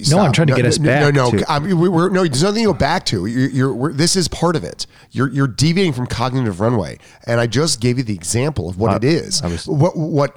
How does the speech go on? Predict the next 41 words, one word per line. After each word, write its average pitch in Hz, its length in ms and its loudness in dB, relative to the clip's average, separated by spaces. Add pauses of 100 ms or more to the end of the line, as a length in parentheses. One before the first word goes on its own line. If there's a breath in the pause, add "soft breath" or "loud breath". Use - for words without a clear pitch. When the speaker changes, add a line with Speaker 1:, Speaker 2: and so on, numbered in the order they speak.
(100)
Speaker 2:
what, 127 400 -4 (360 soft breath)
we 127 140 0
need 143 160 2
to 151 80 0
explore 139 540 0
that 120 400 -2
before 131 260 -2
you 117 60 0
get 120 140 -2
back 117 220 -2
to 117 60 -4
details, 95 800 -6 (280 loud breath)
because 110 260 -2
what 101 100 -2
happens 139 400 -2
is 113 200 -2
I 123 200 -2
misread 127 400 0
a 110 40 -4
situation, 110 840 -2 (420 loud breath)
and 131 140 0
if 117 120 -4
they 135 140 2
didn't 175 220 0
come 143 200 0
in 147 140 2
and 117 180 -2
say 226 320 2
that, 73 460 -4 (960)
I, 147 220 0 (120)
we 156 140 4
did 175 220 4
it. - 260 -4 (240)
We 131 140 4
did 156 180 4
it 156 40 0
for 143 140 -2
this 139 300 0
time, 127 260 2
thirty-five 131 720 0
minutes, 80 380 -8